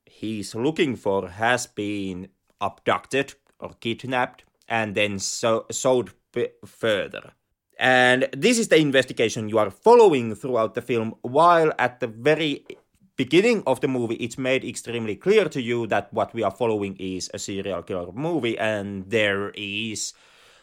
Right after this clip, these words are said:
an attempted murder, murder which then turns into a near death and, well, in, in, in the final moments to an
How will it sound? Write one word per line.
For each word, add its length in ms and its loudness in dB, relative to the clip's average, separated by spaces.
an 320 4
attempted 800 0
murder, 800 0
murder 560 0
which 320 -10
then 240 -4
turns 500 -6
into 680 0
a 60 -4
near 480 2
death 500 -2
and, 460 -2
well, 260 0
in, 220 -10
in, 320 -4
in 140 -4
the 100 -4
final 440 0
moments 520 -6
to 200 -6
an 260 -8